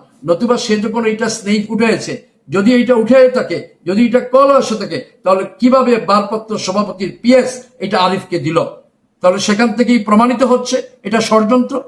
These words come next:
ষড়যন্ত্র ছাড়া আর কিছু নয়। ইনশাল্লাহ, ষড়যন্ত্র করে আমার বিরুদ্ধে কোনো লাভ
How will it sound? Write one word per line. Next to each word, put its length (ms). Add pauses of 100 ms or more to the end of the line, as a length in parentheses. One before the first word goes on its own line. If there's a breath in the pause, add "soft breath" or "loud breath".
(240)
ষড়যন্ত্র 440
ছাড়া 160
আর 100
কিছু 200
নয়। 120 (260 soft breath)
ইনশাল্লাহ, 420
ষড়যন্ত্র 380 (100)
করে 140 (440)
আমার 180 (100)
বিরুদ্ধে 360
কোনো 200
লাভ 120